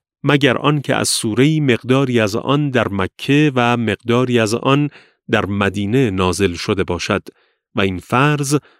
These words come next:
فقط در یک سوره تحقق یافته است. و لازمهٔ این معنا آن است که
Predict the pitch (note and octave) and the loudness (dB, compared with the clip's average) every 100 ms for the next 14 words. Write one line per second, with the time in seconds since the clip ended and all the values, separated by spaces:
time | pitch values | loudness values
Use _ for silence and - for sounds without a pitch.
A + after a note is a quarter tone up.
0 | _ - A#2+ D3 D#3 - A#2+ A2 G#2+ D#3 | _ -4 -2 0 -2 -2 -2 -2 2 2
1 | - - - G2 F#2+ F2+ D#2 _ _ - | 2 -6 -2 0 2 0 -2 _ _ -8
2 | A2+ G2 F#2+ - G2 G2 G2 F2 - - | -4 -2 -2 2 0 2 0 0 -2 -6
3 | D#2+ - - - - _ _ _ _ _ | -6 -4 -6 -6 -8 _ _ _ _ _
4 | _ _ _ _ A#2 B2 C3+ C3+ E3+ F#3+ | _ _ _ _ 0 2 4 4 4 2
5 | E3+ D3 B2+ B2 A#2+ B2+ D3 - C#3 C#3 | 2 2 2 2 0 0 0 2 2 2
6 | B2+ A#2 - - B2 | 2 0 -2 4 4